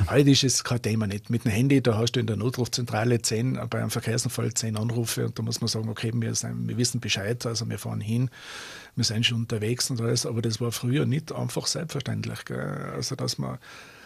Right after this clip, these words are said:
Speaker 2: und Erste Hilfe leisten kann, indem dass ich einmal zumindest Erste Hilfe hole, wenn ich
Speaker 1: Mhm.
Speaker 2: schon sage, ich traue mir's nicht zu, selber jetzt Erste Hilfe zu leisten, einen Verband anzulegen oder, oder gar eben eine Reanimation zu machen. Aber Erste Hilfe holen,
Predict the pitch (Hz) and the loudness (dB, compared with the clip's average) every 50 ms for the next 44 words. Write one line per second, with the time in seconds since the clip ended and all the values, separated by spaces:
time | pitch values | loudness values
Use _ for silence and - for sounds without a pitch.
0 | - - - - - - 151 123 127 131 135 - 131 120 139 156 - - 143 131 | -20 -20 -20 -16 -6 -2 2 2 4 4 4 4 4 4 4 4 2 2 2 2
1 | 135 131 - 143 117 127 135 143 143 131 120 123 131 147 139 127 127 123 - 143 | 2 2 2 2 0 2 2 2 2 2 0 0 0 0 0 0 0 0 0 0
2 | 135 131 131 135 120 - 143 131 135 143 139 123 127 123 127 135 123 - 120 117 | 0 0 -2 -2 -2 -2 -2 -2 0 0 0 0 0 0 0 0 0 0 0 0
3 | 135 143 - - 131 107 135 160 165 143 117 110 117 117 - - 131 127 107 85 | 0 0 0 0 2 4 4 6 6 4 4 0 -2 -4 -2 8 10 10 10 12
4 | 101 113 - - 120 123 127 - 127 - 117 110 104 127 143 131 123 - - 127 | 10 8 6 6 2 -2 -2 -2 -2 0 0 0 2 2 2 2 2 2 2 2
5 | 123 120 120 - - - 127 123 143 170 175 160 - - _ _ _ _ _ _ | 2 2 0 0 0 2 4 6 6 6 6 4 0 -6 _ _ _ _ _ _
6 | _ _ _ _ _ _ _ _ _ - - 151 127 - 123 110 123 139 139 123 | _ _ _ _ _ _ _ _ _ -6 -2 0 0 2 2 2 2 4 4 4
7 | 131 131 127 - 123 117 120 - 120 117 120 131 120 - 120 - 127 123 123 131 | 4 4 2 2 0 -2 0 2 4 4 4 4 4 2 0 0 0 0 0 0
8 | 123 - 123 117 - 120 - 120 127 135 123 120 117 - 127 123 120 127 127 127 | 0 0 0 -2 -2 -2 -2 -2 0 0 0 0 0 0 0 2 2 2 2 0
9 | 120 117 117 120 123 123 127 120 123 123 120 - 120 131 135 123 120 120 123 123 | 0 0 0 0 -2 -2 -2 -2 -4 -4 -2 0 0 2 2 2 2 0 0 -2
10 | 123 120 120 123 123 120 - 60 - 120 - - 120 123 135 127 - 127 127 131 | -4 -4 -4 -2 -2 -2 -2 -2 -2 -4 -4 -6 -4 -4 -4 -4 -2 -2 -4 -4
11 | 123 - - 131 123 - - - - - - - - - - - - - - - | -4 -4 -6 -6 -6 -8 -14 -16 -14 -12 -12 -12 -14 -14 -16 -16 -16 -18 -18 -18
12 | - - - - 123 120 120 120 117 117 117 120 - - 123 123 123 - 127 107 | -20 -16 -4 2 4 6 8 8 8 6 4 2 -2 0 2 2 2 4 2 2
13 | 123 139 147 - 139 135 123 123 117 - - - - 123 120 123 117 117 117 | 4 2 4 4 4 6 6 4 4 0 -4 -2 0 2 4 4 4 2 0